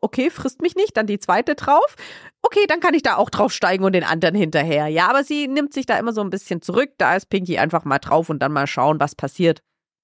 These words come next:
Sie ist aber auch ziemlich frech. Also sie kann schon von der Hündin auch mal auf den Rüden da drauf und sagen, äh, Kollege, bis hierhin und nicht weiter.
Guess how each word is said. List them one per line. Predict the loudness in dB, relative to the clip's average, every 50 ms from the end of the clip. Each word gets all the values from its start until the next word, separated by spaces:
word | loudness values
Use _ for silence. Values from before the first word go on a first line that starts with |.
| _ _ _ _ _ _ _ _
Sie | _ -2 0
ist | 0 0
aber | 0 -2 -2 -2
auch | -2 -4 -4 -4
ziemlich | -4 -2 -2 -2 -2 -6
frech. | -10 -10 -8 -8 -8 -8 -10 -20 _ _ _ _ _ _ _ _ _ _ _ _ _ _
Also | -2 -2 2 2 4 4 4 4 2 0 -4 -12 -20 -20 -20 -18 _
sie | -10 -10
kann | -4 -2 -2 -2 -2 0
schon | 0 0 0 0
von | -2 -2 2
der | 2 4
Hündin | 4 2 2 0 0 -2 0
auch | 2 2 2 2 2 0
mal | 2 2 2 4
auf | 2 0 0
den | 0 -2 -2 -2
Rüden | -2 0 -2 -2 -2 -2 -2
da | 0 0
drauf | -2 -2 0 0 0 0 0 -2
und | -6 0
sagen, | 2 2 2 2 0 -4 -4 -2
äh, | 0 0 0 0
Kollege, | -2 -4 -2 -2 -2 -4 -4 -6
bis | -8 -6 -2
hierhin | 0 0 0 0 -2
und | -4 -4
nicht | -4 -6 -8 -2
weiter. | 0 0 0 0 0 -2